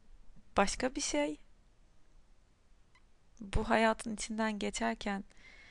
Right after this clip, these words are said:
bu duyguları yaşayan, bu düşünceleri yaşayan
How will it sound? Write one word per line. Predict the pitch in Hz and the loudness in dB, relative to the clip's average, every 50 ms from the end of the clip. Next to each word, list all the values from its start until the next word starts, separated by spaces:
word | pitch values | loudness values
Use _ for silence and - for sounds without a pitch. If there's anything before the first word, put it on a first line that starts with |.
| - - - - - - - - - _ - - - - 226 - - | -20 -20 -20 -20 -20 -20 -20 -20 -20 _ -20 -20 -20 -18 -14 -6 -2
bu | 220 226 220 | -2 -2 0
duyguları | - 220 214 214 208 - 208 214 220 214 208 214 220 226 254 - - - - - - - - - - - - - - - - - - - - - - 202 | 0 0 -2 -2 -2 -2 0 2 2 2 2 0 -2 -2 -2 -6 -14 -20 -20 -20 -20 -20 -20 -20 -20 -20 -20 -20 -20 -20 -20 -20 -20 -20 -20 -14 -12 -6
yaşayan, | 202 202 202 202 202 - - 214 208 214 214 220 220 220 220 - - - - - - - - - - - - - - - - - - - | 0 2 2 2 2 2 2 2 2 2 2 0 -2 -4 -8 -14 -16 -16 -16 -16 -16 -18 -18 -20 -20 -20 -20 -20 -20 -20 -20 -16 -4 2
bu | - 214 208 | 2 2 2
düşünceleri | - 214 - - 220 220 208 220 214 202 208 196 190 196 | 2 -2 -2 -2 -2 0 2 2 4 4 2 2 0 0
yaşayan | 190 196 196 196 - - 214 214 208 208 208 208 202 196 196 | -2 0 0 0 0 0 0 0 2 2 2 0 0 -2 -4